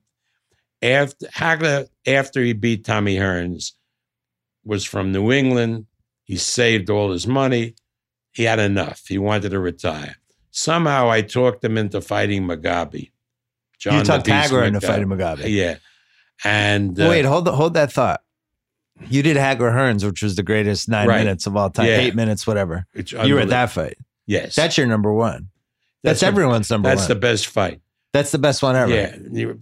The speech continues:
Speaker 1: that fight and the Thriller in Manila
Speaker 2: Mm.
Speaker 1: are the two
Speaker 2: Or
Speaker 1: best
Speaker 2: one A, one B?
Speaker 1: fights. Yeah.
Speaker 2: So Hagler gets out of that. You talk him into Mugabe, and Mugabe,
Speaker 1: And,
Speaker 2: that's
Speaker 1: and
Speaker 2: one of the most brutal fights of the
Speaker 1: brutal
Speaker 2: eighties.
Speaker 1: fights of all time.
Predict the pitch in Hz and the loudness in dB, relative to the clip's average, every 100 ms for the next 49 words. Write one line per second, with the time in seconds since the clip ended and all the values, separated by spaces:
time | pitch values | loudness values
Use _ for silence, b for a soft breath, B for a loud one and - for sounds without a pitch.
0 | 110 135 160 - 156 139 135 131 107 110 | -2 0 -2 -4 0 2 0 -2 -2 0
1 | 104 107 98 _ _ 104 101 - 127 123 | 0 -2 -4 _ _ -6 -4 0 0 2
2 | 117 107 104 101 95 76 - _ _ - | 2 0 0 0 -2 -4 -14 _ _ -4
3 | 147 147 92 104 92 92 - - 113 123 | 0 2 2 -2 -2 -6 -6 0 2 4
4 | 123 127 123 123 117 113 120 143 - 95 | 4 4 2 2 4 4 2 0 -4 -6
5 | 85 76 - - - 135 135 143 147 123 | -6 -8 -14 -6 0 2 2 2 2 0
6 | 113 147 131 123 117 110 - _ 135 131 | 2 2 2 2 2 0 -2 _ 0 2
7 | 151 135 131 135 127 120 120 117 113 107 | 2 0 0 0 2 2 2 2 2 2
8 | 107 107 104 117 113 113 110 104 - - | 2 2 2 2 2 2 0 -2 -6 -20
9 | _ - 110 113 135 139 127 156 147 135 | _ -4 -2 0 0 0 2 2 2 2
10 | 127 101 135 131 120 123 117 98 110 127 | 0 0 2 2 2 0 0 0 2 4
11 | 110 - 87 117 110 95 98 98 98 - | 4 2 2 2 2 0 -2 0 0 -2
12 | 85 | -8